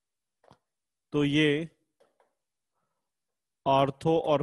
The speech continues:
पैरा नाइट्रोफिनॉल बनेगा, ortho और पैरा नाइट्रोफिनॉल।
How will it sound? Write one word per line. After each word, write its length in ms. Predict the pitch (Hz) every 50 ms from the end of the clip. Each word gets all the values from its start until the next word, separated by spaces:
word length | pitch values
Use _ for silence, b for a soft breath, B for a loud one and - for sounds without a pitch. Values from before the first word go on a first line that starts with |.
| - -
पैरा 260 | 143 135 135 139 151 143
नाइट्रोफिनॉल 720 | 147 147 143 - 143 156 - 156 143 147 151 156 151 143
बनेगा, 420 | 151 151 151 156 151 170 190 185 - _ _ _ _ _ _ _ _ _ _ _ _ _ _ _ _ _ _ _ _ _ _ _ _ _ _ _ _ _ _ _ _ _ _ _ _ _ _ _ _ _ _ _ _ _ _ _ _ _ _ _ _ _ _ _ _ _ _ _ _ _ _ _ _ _ _ _ _ _ _ _ _ _ _ _ _ _ _ _ _ _ - - _ _ _ _ _ _ _ _ _ _ _ _ _ -
ortho 400 | - 131 127 127 127 - - 147
और 120 | 143 143 131
पैरा 280 | - 143 139 135 147 143
नाइट्रोफिनॉल। 800 | 143 147 143 - 143 147 - - 147 147 156 165 175 190 220